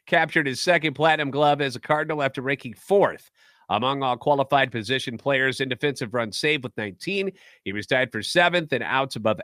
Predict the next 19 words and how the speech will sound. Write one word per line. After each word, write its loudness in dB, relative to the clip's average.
average -2
with -12
fifteen. 0
Previously 2
won 0
four 0
Platinum 0
Gloves 0
as -2
a -4
member -2
of 0
the -8
Rockies. 0
With 4
this 2
win 2
for 2
Arenado, 4